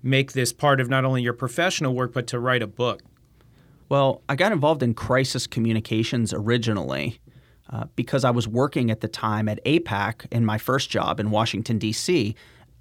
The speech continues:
Speaker 2: Outstanding organization, really high integrity, professional people.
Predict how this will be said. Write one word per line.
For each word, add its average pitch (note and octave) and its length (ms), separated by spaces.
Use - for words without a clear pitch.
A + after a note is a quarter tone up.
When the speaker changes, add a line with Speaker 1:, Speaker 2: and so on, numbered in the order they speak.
Speaker 2:
Outstanding D3 560
organization, G#2+ 960
really B2 540
high D#3 320
integrity, B2 760
professional B2+ 760
people. A2+ 640